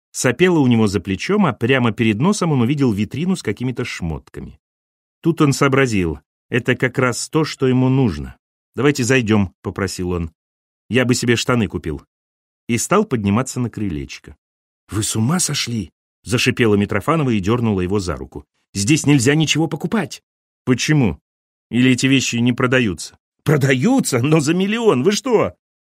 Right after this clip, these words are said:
Разве можно покупать что-то в бутике на Петровке?" "Тридцать восемь?" вдруг вспомнил Алекс. "Типун вам на язык!" Она все тянула его за руку, но они уже входили в светлое, уютное и до нельзя богатое помещение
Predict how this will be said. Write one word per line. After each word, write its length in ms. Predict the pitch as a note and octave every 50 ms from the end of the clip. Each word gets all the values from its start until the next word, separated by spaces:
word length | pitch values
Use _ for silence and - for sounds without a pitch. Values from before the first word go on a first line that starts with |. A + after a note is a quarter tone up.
| _ _ _
Разве 360 | - C#3 G#3 G3 C#3 F3+ G3+
можно 260 | G#3+ B3 A3 D#3 D#3
покупать 380 | D3 - - E3 - G#3 G#3 -
что-то 280 | - - F#3 F3 - D#3
в 120 | C3 A#2+
бутике 640 | A2+ B2 E3+ D#3 - B3 C4+ C4+ - D3 A2+ F#2 - _ _ _
на 180 | - E3+ A3+ -
Петровке?" 720 | - C4+ B3+ - C#4+ G#3 D#3 A2 - - - G2+ E2 D#2 - _ _ _ _ _ _ _ _ _ _ _
"Тридцать 400 | - A#2+ C3 B2+ - - A#2 A2
восемь?" 460 | A#2 C#3 F#3 A3 - - G#2+ E2+ D2+ - _ _ _ _ _ _ _ _ _
вдруг 340 | F#2+ G2+ F#2 G#2+ G#2 F#2+ -
вспомнил 500 | - - - - A2 G2+ F#2 F2+ F#2 F2+
Алекс. 380 | E2 D#2 D2+ D2 - - - _ _ _ _ _
"Типун 420 | - - F3 D3 - G#3 A3+ F#3 D#3+
вам 200 | E3+ E3 D#3 D#3
на 120 | E3 E3+
язык!" 460 | E3+ D#3 A#2+ D3 D#3 A#2 - - - _ _ _ _ _ _ _ _ _ _ _ _ _ _ _ _ _ _
Она 180 | - D3 F3 F#3+
все 160 | F3+ - E3+
тянула 380 | D#3 - D3+ C#3+ C#3 C3 A#2 A#2
его 180 | G#2+ G2 G2+
за 220 | G2+ F#2+ B2 E3 D#3+
руку, 340 | A#2+ F#2+ - F2+ E2+ D#2 - _ _ _ _ _ -
но 80 | B2+
они 140 | D#3 F#3+ A3+
уже 180 | A#3 F#3 G3+ F#3+
входили 420 | - - D3 C3 C3+ E3+ E3+ D3+
в 80 | C3+ -
светлое, 520 | - - A2 C#3+ D3+ D3+ B2+ A#2 A#2 A2+
уютное 580 | A2 G#2+ G2+ F#2+ B2 B2+ - - A2+ G#2+ G#2+ G#2+
и 40 |
до 160 | G2+ F#2+ B2 B2
нельзя 420 | B2 B2+ C3 A#2+ G#2+ F2 F2+ A2+
богатое 640 | F#2+ F2+ A#2 A2 G2 A2+ G2+ F2 - - F#2 F2 E2
помещение 840 | - G2 G2+ G#2 G2+ - - - G#3+ A3 F3+ C#3 A2 F#2 E2+ D2+